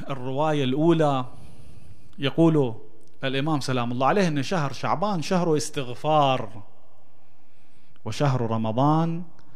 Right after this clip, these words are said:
شهر تسبيح وتحميد وتهليل، شهر التسبيحات الأربعة المعروفة. الآن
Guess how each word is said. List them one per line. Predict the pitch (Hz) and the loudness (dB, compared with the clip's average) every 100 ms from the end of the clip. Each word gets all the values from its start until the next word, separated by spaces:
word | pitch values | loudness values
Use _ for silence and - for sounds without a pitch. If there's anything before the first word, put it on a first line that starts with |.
| - - - - - - | -6 -6 -6 -6 -6 -6
شهر | - 143 123 117 | -2 -2 0 -2
تسبيح | - 117 - 135 135 95 113 104 | -2 -2 0 2 4 2 0 -2
وتحميد | 110 110 123 - 131 135 123 110 110 107 | -2 0 0 0 0 2 2 2 0 2
وتهليل، | 107 - 90 - 123 107 110 117 - - - - 143 - - - - - - - - - - | 0 0 0 0 -2 -2 -4 -6 -6 -6 -6 -6 -6 -6 -6 -6 -6 -6 -6 -6 -6 -6 -6
شهر | - 220 196 | -2 0 0
التسبيحات | - 139 - 131 156 147 123 - - - | -2 -4 -2 -2 2 2 2 -4 -6 -2
الأربعة | 127 127 147 127 104 | 0 2 2 2 0
المعروفة. | 110 101 87 104 131 - - - - - - - - - - - - - - - - - - - - 156 | -2 -2 -2 0 -2 -4 -6 -6 -6 -6 -6 -8 -8 -8 -8 -6 -8 -8 -8 -8 -6 -6 -6 -6 -2 0
الآن | 190 226 208 | 2 2 0